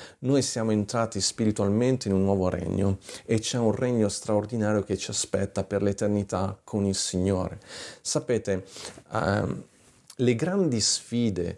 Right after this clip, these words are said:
grandi o piccole, dolorose o meno, che noi stiamo vivendo, sono opportunità che abbiamo per formarci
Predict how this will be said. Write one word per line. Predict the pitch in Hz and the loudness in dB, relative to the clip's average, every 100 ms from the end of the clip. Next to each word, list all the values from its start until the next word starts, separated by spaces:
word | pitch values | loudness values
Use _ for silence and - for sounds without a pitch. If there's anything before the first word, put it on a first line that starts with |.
| - - | -12 -10
grandi | 104 123 135 107 | -2 2 4 4
o | |
piccole, | 98 110 101 98 95 | 2 -2 -2 0 0
dolorose | 104 98 117 113 104 | 2 2 2 2 2
o | |
meno, | 98 104 92 | 4 2 2
che | 107 | 0
noi | 104 | 0
stiamo | 107 95 95 | 0 2 2
vivendo, | 92 95 87 90 101 | 2 2 0 0 0
sono | - 139 | 0 2
opportunità | 135 - 135 127 - 123 117 139 117 | 2 0 0 0 0 0 0 0 -4
che | - 104 | -2 -2
abbiamo | 98 98 120 127 90 95 110 - - - | -2 2 2 4 0 -2 -4 -12 -16 -2
per | 127 113 | 2 2
formarci | - - 113 104 131 156 170 - - 170 | 0 0 2 4 2 -2 -4 -6 0 0